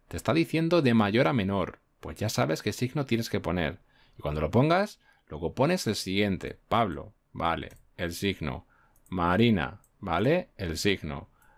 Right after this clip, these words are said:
Jandro, por ejemplo, Irene, me lo estoy inventando, me lo estoy inventando, ¿vale? Eso sería el ejercicio, lo que tendríais que hacer.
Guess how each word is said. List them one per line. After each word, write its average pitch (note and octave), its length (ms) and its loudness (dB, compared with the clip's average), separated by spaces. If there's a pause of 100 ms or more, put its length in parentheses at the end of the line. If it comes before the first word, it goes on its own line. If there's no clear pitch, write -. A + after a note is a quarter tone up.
Jandro, D#2 500 -2
por D2+ 140 -10
ejemplo, C#3+ 400 4
Irene, A#2+ 260 4
me G#2+ 80 2
lo E2 60 0
estoy F2 200 -4
inventando, G#2+ 640 2
me A#2 120 -4
lo E2 40 -6
estoy A2 280 -2
inventando, E2+ 640 -2
¿vale? A2+ 320 2 (480)
Eso F2 220 -4
sería F#2 180 4
el F2+ 60 0
ejercicio, D#2+ 500 -6
lo D#2+ 80 -8
que - 80 -6
tendríais F2+ 300 -2
que F2 60 -4
hacer. - 320 -8